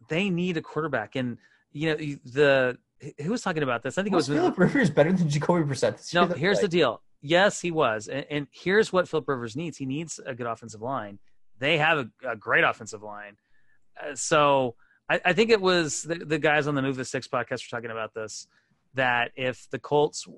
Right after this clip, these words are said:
Speaker 1: and I could be wrong, but someone was talking about this, and I, I, li-, I like, this is narrative street, right, totally. But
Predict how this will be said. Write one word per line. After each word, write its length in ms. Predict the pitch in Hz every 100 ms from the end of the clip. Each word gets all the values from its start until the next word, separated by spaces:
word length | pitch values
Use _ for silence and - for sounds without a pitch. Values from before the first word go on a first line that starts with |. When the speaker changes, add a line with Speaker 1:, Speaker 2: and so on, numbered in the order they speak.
| 147
Speaker 1:
and 160 | 156
I 100 | 156
could 140 | 151 165
be 100 | 135
wrong, 260 | 131 117
but 80 | 131
someone 200 | - 226
was 120 | 175
talking 160 | 170 156
about 160 | 123 117
this, 180 | 120
and 80 | 139
I, 120 | 139
I, 40 | 135
li-, 140 | 143
I 80 | 143
like, 300 | 143 147 151
this 140 | 151 139
is 120 | 123
narrative 300 | 123 117 117
street, 240 | - 127
right, 140 | 131 139
totally. 400 | 123 123 123 - - - - -
But 260 | 156 135